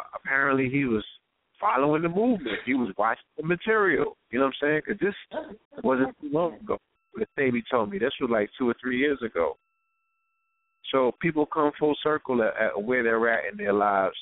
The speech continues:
I don't think that, you know what I'm saying, he, he purposely was turning Hollywood. The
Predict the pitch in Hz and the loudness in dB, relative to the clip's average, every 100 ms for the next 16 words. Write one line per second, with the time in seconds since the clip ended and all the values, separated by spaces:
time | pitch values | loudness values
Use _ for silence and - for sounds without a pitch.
0 | - 113 120 - 123 117 - 104 - _ | -2 2 2 0 -4 -4 -4 -4 -4 _
1 | _ _ _ _ _ _ - 117 120 - | _ _ _ _ _ _ -2 2 2 0
2 | 127 123 120 120 - _ _ 131 123 - | 0 2 2 0 -6 _ _ -2 -2 -4
3 | 262 254 226 - _ _ _ _ - 113 | -2 -2 -2 -8 _ _ _ _ -2 0
4 | 160 233 - 156 123 107 - - 110 104 | 2 0 0 2 4 2 0 0 2 2
5 | 104 107 113 110 107 120 131 131 - | -2 2 2 4 4 2 2 2 -2